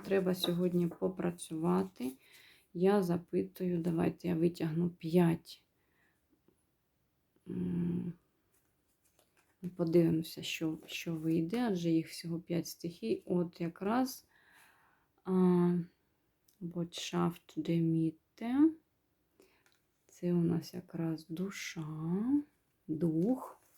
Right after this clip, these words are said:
дає рекомендацію. Знов душа нам дає рекомендацію.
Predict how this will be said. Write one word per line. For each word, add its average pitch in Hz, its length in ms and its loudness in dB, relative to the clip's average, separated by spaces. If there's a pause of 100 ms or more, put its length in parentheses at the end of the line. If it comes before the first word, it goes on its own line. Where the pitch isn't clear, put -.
(800)
дає 220 340 2
рекомендацію. 208 1500 0 (500)
Знов 185 640 2
душа 156 540 -8
нам 170 280 -2
дає 214 300 -6
рекомендацію. 226 1500 -6